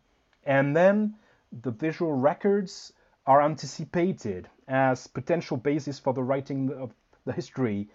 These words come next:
thirty, forty, fifty years later. All these people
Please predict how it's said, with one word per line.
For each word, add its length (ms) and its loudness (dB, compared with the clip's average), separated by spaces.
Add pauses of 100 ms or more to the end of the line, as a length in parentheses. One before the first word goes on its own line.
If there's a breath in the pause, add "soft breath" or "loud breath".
(400 soft breath)
thirty, 380 2
forty, 440 -6
fifty 320 -6
years 260 2
later. 320 -4 (220)
All 220 2
these 180 0
people 640 -12